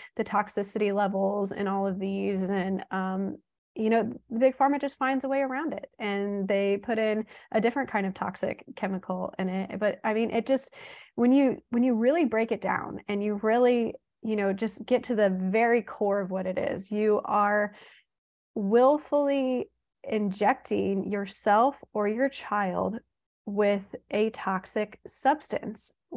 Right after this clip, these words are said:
rather than rolling the dice. And if medical, the modern medical system is so, is as good as they say it is, if your child were to get measles or any of these things, wouldn't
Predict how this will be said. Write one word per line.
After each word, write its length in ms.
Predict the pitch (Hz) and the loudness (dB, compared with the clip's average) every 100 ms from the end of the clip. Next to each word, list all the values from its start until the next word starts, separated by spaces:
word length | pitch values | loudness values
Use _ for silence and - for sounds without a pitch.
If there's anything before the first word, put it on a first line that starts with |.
| 220 | -6
rather 380 | 220 220 269 277 | 2 4 4 2
than 400 | 214 214 208 214 - _ _ _ _ _ 214 196 _ _ _ _ _ _ _ - | 2 2 0 -2 -8 _ _ _ _ _ -14 -14 _ _ _ _ _ _ _ -4
rolling 480 | 214 220 262 247 214 | 4 6 8 6 4
the 80 | |
dice. 600 | 196 196 226 180 196 - - | 6 6 6 2 -2 -6 -6
And 400 | 208 214 208 208 | -2 2 2 2
if 160 | 208 202 | -2 -2
medical, 600 | 214 233 240 240 202 - | 0 0 0 0 0 0
the 80 | 214 | 0
modern 300 | 208 233 214 | 0 2 0
medical 260 | 208 240 | 0 -2
system 460 | 202 190 190 202 196 | -4 -4 -2 -2 -2
is 220 | 202 196 | -2 -2
so, 640 | - - 240 247 240 226 - | -2 2 4 6 6 4 2
is 180 | 214 202 | 0 2
as 140 | 208 | 0
good 300 | 202 226 269 | 2 4 4
as 140 | 254 233 | 4 2
they 120 | 220 | -2
say 320 | - 285 208 | 0 -2 0
it 80 | 196 | 0
is, 320 | 202 208 220 - - _ | 0 -2 -4 -12 -20 _
if 200 | - 277 | 0 2
your 100 | 330 | 2
child 460 | 302 - 277 277 220 | 0 2 4 4 2
were 200 | 220 285 | 0 0
to 140 | 294 226 | -2 -4
get 300 | 202 202 - - _ - | -2 -6 -8 -18 _ -2
measles 560 | 214 220 202 196 196 | 0 0 0 -2 0
or 160 | 190 196 | -2 -2
any 240 | 214 226 | -2 -2
of 80 | 208 | -2
these 220 | 202 202 | -4 -4
things, 340 | - 196 196 - _ | -2 -2 -2 -8 _
wouldn't 340 | - 233 339 | -6 -4 -4